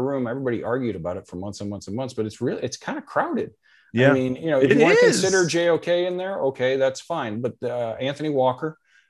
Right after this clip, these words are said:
Speaker 1: um, uh,
Speaker 2: He's a
Speaker 1: Sione
Speaker 2: s-
Speaker 1: Takitaki, Malcolm
Speaker 2: Yep.
Speaker 1: Smith, uh, you know, Mac Wilson is still on the roster at this point. I mean,
Speaker 2: Yep.
Speaker 1: there's,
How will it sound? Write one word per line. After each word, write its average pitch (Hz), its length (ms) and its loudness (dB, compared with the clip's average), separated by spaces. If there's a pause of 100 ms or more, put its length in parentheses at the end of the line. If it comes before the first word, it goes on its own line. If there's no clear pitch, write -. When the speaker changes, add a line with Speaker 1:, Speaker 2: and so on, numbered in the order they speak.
(100)
Speaker 1:
um, 110 560 0
uh, 117 100 -4
Speaker 2:
He's 208 140 -2
a 202 80 0
Speaker 1:
Sione 143 220 0
Speaker 2:
s- 151 60 -6
Speaker 1:
Takitaki, 151 680 2
Malcolm 135 380 -2
Speaker 2:
Yep. 113 100 0
Speaker 1:
Smith, 156 340 -4 (420)
uh, 117 420 0
you 123 80 -6
know, 110 60 -6
Mac 101 260 -6
Wilson 147 340 2
is 147 140 -2
still 165 220 -2
on 165 120 0
the 156 80 0
roster 151 380 0
at 147 100 -2
this 165 160 -4
point. - 260 -4
I 143 40 -6
mean, 139 140 0
Speaker 2:
Yep. 127 60 2
Speaker 1:
there's, 156 460 2